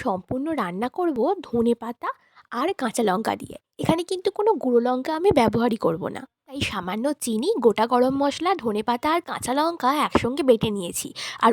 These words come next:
অন্যদিকে পেঁয়াজ, আদা, রসুনও বেটে নিয়েছি। তারপর কড়াইতে তেল দিয়ে প্রথমে তেজপাতা ফোড়ন দিয়ে আদা রসুন বাটা আর পেঁয়াজটা ভালোভাবে তেলে ভেজে নেব। তারপর দিয়ে দেব প্রয়োজনীয় মশলাগুলো, শুধুমাত্র লঙ্কার গুঁড়ো আমি এখানে দেব না।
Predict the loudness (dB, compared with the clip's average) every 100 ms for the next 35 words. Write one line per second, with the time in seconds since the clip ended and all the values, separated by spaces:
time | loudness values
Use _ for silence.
0 | 6 6 6 8 8 6 2 2 0 2
1 | 0 0 0 4 4 4 4 6 4 2
2 | -4 -6 -8 -10 -14 -18 -18 -6 -4 0
3 | 0 2 2 2 2 0 0 -2 0 2
4 | 2 4 4 0 -4 -6 -4 0 2 2
5 | 0 -2 -2 0 0 0 0 2 4 4
6 | 2 4 4 4 2 -10 -2 2 4 4
7 | 2 -2 -2 -2 -2 -2 -4 -4 -6 -4
8 | -2 2 2 2 0 4 6 4 2 2
9 | 4 6 6 6 6 2 -2 -4 -4 -10
10 | -8 -2 2 6 4 4 4 4 4 4
11 | 2 _ _ _ 0 4 4 4 4 4
12 | 4 0 0 -4 -6 -6 0 4 4 6
13 | 6 6 6 4 2 4 4 2 0 -4
14 | -4 -4 -4 -4 -6